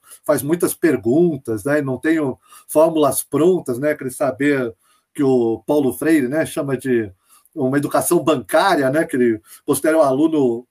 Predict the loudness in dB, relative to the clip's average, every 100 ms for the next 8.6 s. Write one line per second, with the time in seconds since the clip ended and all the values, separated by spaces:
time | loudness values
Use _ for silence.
0 | -12 -6 0 0 -2 -6 -2 0 -2 0
1 | 0 0 -2 -2 -2 -2 -4 -4 -6 -4
2 | -2 -2 -2 0 0 0 -6 -2 -2 -2
3 | -6 -18 -20 -12 -4 -2 0 0 0 -6
4 | -4 -2 -2 0 0 0 -2 -4 -4 -6
5 | -6 -6 -2 -2 0 -2 -4 -6 -2 -2
6 | -2 -2 -6 -10 -16 -8 -2 2 2 0
7 | -4 -6 -6 -4 0 0 2 0 0 -4
8 | -2 -2 -4 -10 -12 -20